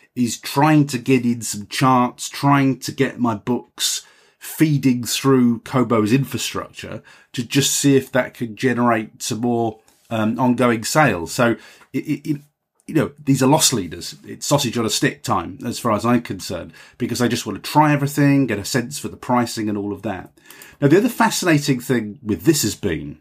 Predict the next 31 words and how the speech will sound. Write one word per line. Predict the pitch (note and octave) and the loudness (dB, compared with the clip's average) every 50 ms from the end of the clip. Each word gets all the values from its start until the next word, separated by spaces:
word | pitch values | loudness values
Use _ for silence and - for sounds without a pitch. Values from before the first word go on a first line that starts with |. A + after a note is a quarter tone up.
| _ - | _ -8
and | G#2+ G#2+ | -4 -2
I, | G#2+ - - A#2 | -2 -2 -2 0
and | A2+ A2 A2 - - _ _ _ _ _ _ _ _ _ _ _ - - - | 0 0 0 0 -4 _ _ _ _ _ _ _ _ _ _ _ -12 -6 -2
if | B2+ A#2+ A2+ - A2+ | -2 -2 -2 -2 -4
you've | G#2+ A2+ | -2 0
listened | D#3 D3 - C3 A2+ | 2 2 0 0 -2
to | A2 | 0
this | G#2+ A#2+ - - - | 2 2 0 0 -4
podcast | - - A#2 G#2+ - - G2+ - | -6 -4 -4 -4 -2 -4 -6 -2
for | B2 | 0
any | B2 B2 | 0 0
length | G#2 G2 E2+ - | 0 0 -2 -6
of | F#2+ - | -10 -6
time, | - A2+ G2+ F2 D#2+ D2 - - - - - - _ | -2 0 0 0 0 -4 -8 -14 -20 -20 -20 -18 _
you'll | - A2+ A2+ A2+ | -4 -2 0 2
know | A#2+ A2+ A2+ | 2 2 2
that | A2 A#2 A2 | 2 0 0
I've | A2+ G#2 A2+ | 0 0 2
always | C#3 D#3+ D3 B2+ A#2 - - - - _ _ _ _ _ _ _ _ _ _ _ _ - | 4 4 4 4 4 0 -2 -6 -8 _ _ _ _ _ _ _ _ _ _ _ _ -8
bemoan | - - A#2+ A2 C3 C#3 D3 C#3+ C3+ A2+ | -4 -2 2 4 6 6 8 8 6 4
the | G#2 | 2
fact | - - - E2 E2 - - - - - | -2 -6 -8 -8 -8 -10 -14 -14 -10 -8
that | A2+ G2 | -6 -4
I've | G#2+ G#2 G#2 | -4 -2 -2
not | A2+ - - | -2 -4 -2
been | A2+ G#2+ | -2 -2
able | G#2+ G#2 G2+ G2+ | -2 -2 -2 -4
to | - G2 | -4 -2
list | G#2 B2 - - - | -2 0 -2 -2 -4
on | G#2 F2 E2+ D#2+ | -4 -6 -6 -6
Kobo, | - - E2+ D#2 D2 D2 D2+ D2 D#2 D2 | -8 -8 -8 -6 -8 -10 -12 -12 -14 -16